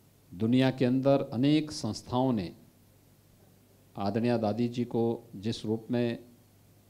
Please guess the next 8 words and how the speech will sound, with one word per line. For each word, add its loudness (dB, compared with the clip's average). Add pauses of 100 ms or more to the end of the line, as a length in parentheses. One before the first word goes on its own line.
(180)
जाना -2
है, -2
देखा -4
है, -6 (1400)
जिस 0
रूप 4
में 4
उन्होंने 0